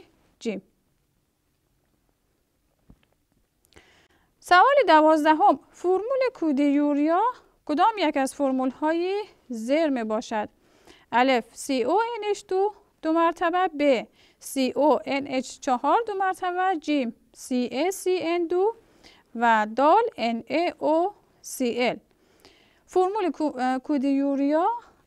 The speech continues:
از جمله فرمول های بسیار مهم است که شما باید یاد داشته باشید. در گزینه الف، سی او ان اچ دو دو مرتبه فرمول یوریا است.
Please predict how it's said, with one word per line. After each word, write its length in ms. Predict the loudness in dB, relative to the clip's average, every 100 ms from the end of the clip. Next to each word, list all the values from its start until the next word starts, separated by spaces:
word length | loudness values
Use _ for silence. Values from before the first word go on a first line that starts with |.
| -2
از 320 | 0 2 0
جمله 280 | -2 0 -2
فرمول 400 | -2 -2 -2 -6
های 340 | -4 -2 -2 -2
بسیار 600 | -4 -4 -4 0 0 -2 _ -6
مهم 340 | -6 -6 -6 -6
است 200 | -6 -8
که 60 |
شما 280 | -6 -4 -2
باید 320 | -2 -2 -2
یاد 200 | -2 -2
داشته 300 | -2 -4 -4
باشید. 380 | -4 -4 -4 -4 -8 -20 _ _ 0
در 340 | 2 2 -2 -6
گزینه 400 | -6 -4 -2 -2 -2
الف، 340 | -2 0 -2 -2
سی 280 | -4 -4 -2
او 160 | -2
ان 200 | -2 -4
اچ 160 | -8 -8 -6
دو 280 | -4 -4 -4
دو 80 | -2
مرتبه 520 | -2 -2 -6 -4 -6
فرمول 600 | -4 -6 -4 -4 -2 -4 -6 _ -20 _ _ -6
یوریا 580 | -2 -2 0 0 2
است. 220 | 0 -4